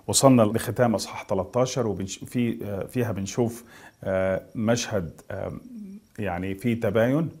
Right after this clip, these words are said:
واحد يوحنا الحبيب، آه، قاعد في حضن المسيح، لكن على النقيض واحد آخر من تلاميذ المسيح، يهوذا، بيسلم سيده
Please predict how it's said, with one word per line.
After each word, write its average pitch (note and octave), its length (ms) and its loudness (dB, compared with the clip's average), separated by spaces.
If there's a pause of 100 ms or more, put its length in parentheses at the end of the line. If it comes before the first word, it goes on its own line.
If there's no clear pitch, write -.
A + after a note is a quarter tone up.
واحد A2+ 440 0 (400)
يوحنا A2+ 580 4
الحبيب، A2+ 760 -2 (380)
آه، F2+ 200 -4
قاعد G#2 280 -2
في - 80 -14
حضن A#2 340 2
المسيح، G2+ 680 -2 (360)
لكن G#2 380 -2
على B2 200 0
النقيض G2+ 520 0 (220)
واحد G2+ 440 -4 (160)
آخر A#2+ 380 -2
من F2 160 -6
تلاميذ F#2 340 -4
المسيح، F2 520 -6
يهوذا، G2 500 -2 (400)
بيسلم G2 680 0
سيده F#2 520 -4